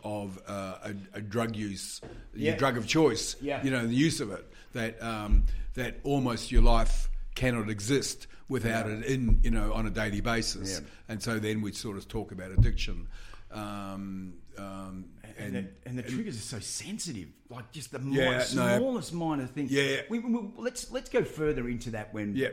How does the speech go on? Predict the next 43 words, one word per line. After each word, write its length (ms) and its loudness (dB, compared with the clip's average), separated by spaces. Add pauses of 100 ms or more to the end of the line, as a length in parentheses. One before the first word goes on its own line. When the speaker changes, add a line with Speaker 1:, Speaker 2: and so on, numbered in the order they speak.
(120)
Speaker 2:
you 120 0
know, 120 0
we've 160 -4
got 240 -8
Christian 320 -4
back 220 -6
here 200 -4
as 140 -8
well. 340 0
I 60 -6
think 220 -8
we, 100 -4
uh, 140 -2
we 200 -6
sort 200 -6
of 80 -10
touched 320 -8
on 80 -2
that 180 0
last 300 -10
week. 240 -8 (100)
Speaker 1:
Yep. 320 -4 (520)
Speaker 2:
But, 220 -4 (200)
um, 360 0
this 160 -6
morning 300 0
when 120 0
we 120 2
were 100 2
talking, 520 -8 (180)
um, 220 2
Speaker 1:
Mm. 180 -8
Speaker 2:
you 80 -2
brought 200 -2
up 120 -2
a 60 -6
really 380 2
good 300 -8
topic, 500 -10
but 220 -8 (320)
it's 160 -4
a 60 2
very 560 -2